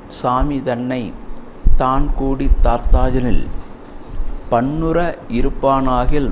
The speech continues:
பாலகன் பிறந்தபோதே கண்ணிலா குருடன் என்றே கருதினர் கற்றோர் தாமே. சொன்னது பார்த்தீங்கன்னா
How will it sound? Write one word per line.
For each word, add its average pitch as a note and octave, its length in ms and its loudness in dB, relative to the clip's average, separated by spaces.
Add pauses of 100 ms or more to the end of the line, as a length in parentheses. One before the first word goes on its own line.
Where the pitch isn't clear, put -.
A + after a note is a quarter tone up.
(100)
பாலகன் C3 680 0
பிறந்தபோதே C3 960 -4 (760)
கண்ணிலா D#3+ 720 -2
குருடன் D3 500 -2
என்றே B2+ 520 2
கருதினர் A#2 600 -4 (220)
கற்றோர் A#2+ 600 -6
தாமே. D#2+ 480 -4 (1800)
சொன்னது C#3+ 520 -6
பார்த்தீங்கன்னா G2 640 -4